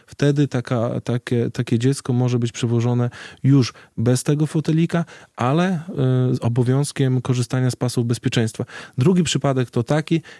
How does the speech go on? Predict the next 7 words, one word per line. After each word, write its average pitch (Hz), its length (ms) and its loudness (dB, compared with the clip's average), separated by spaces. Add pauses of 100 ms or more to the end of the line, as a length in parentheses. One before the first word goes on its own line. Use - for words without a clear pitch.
(120)
kiedy 127 480 2 (320)
na 123 220 2
tylnym 147 340 2
siedzeniu 135 600 0
przewożone 127 800 0
są 127 280 -2
osoby, 120 500 0